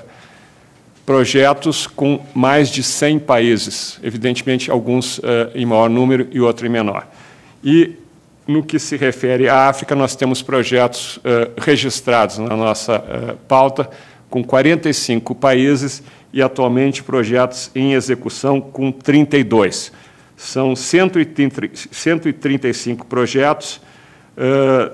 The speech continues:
vinte e seis atividades isoladas, que são projetos, eh, menores, mais simples, com, eh, menor duração e normalmente com custo, eh, mais reduzido, e também treinamento,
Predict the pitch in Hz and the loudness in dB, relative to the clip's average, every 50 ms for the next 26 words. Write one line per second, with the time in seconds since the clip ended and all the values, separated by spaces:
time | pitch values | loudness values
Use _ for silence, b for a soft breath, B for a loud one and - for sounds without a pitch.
0 | - - 113 120 151 196 208 202 - - - 151 147 143 120 135 120 - - 123 | -12 -16 -8 -2 0 0 0 -2 -4 -4 0 2 4 4 4 2 2 0 0 -4
1 | 110 117 110 120 117 113 - - 123 117 117 123 131 139 131 127 - - - - | -4 -2 0 2 2 2 2 0 0 2 4 4 4 2 2 -2 -6 -8 -8 -8
2 | - - 139 135 127 - - 143 127 101 113 113 104 98 - - - - 127 120 | -6 -4 -4 -4 -4 -4 -2 0 0 0 0 0 -2 -2 -4 -8 -8 -6 -6 -4
3 | 123 - 127 135 143 147 135 131 135 139 135 131 - - - 117 117 120 123 123 | -4 -4 -2 0 2 2 4 4 4 4 4 2 -2 -6 -8 -6 -2 -2 0 0
4 | - - - 135 139 139 139 - - - - 123 120 113 107 - - - 123 117 | -2 -2 0 0 0 -2 -2 -8 -14 -14 -8 -6 -4 -4 -4 -6 -6 -4 -2 -2
5 | 117 117 113 113 110 107 104 104 104 113 127 123 120 - - - 127 135 127 131 | 0 0 0 0 0 0 0 -2 -2 -4 -4 -4 -4 -4 -4 -2 -2 -2 -2 -4
6 | - - 135 123 120 120 127 123 117 117 110 113 110 110 110 - - 117 107 107 | -6 -4 -2 -2 0 0 0 0 0 0 0 -2 -2 -4 -6 -8 -10 -10 -10 -10
7 | - - 104 - - - 104 - - - - 110 107 104 101 104 104 113 104 98 | -8 -10 -10 -10 -12 -16 -18 -18 -14 -10 -6 -6 -6 -6 -6 -8 -10 -8 -8 -6
8 | 98 107 104 113 117 - 131 135 147 151 - - B B B B B B B B | -6 -8 -8 -8 -10 -6 -2 -2 -2 -2 -4 -8 B B B B B B B B
9 | B B 147 143 143 - 147 139 135 139 147 151 156 147 151 - - 160 156 156 | B B 0 0 2 2 0 2 2 4 4 4 2 0 -2 -6 -4 0 0 2
10 | 151 147 139 131 123 127 135 139 143 147 139 143 - 160 | 2 2 2 2 2 2 2 2 2 0 -2 -6 -12 -16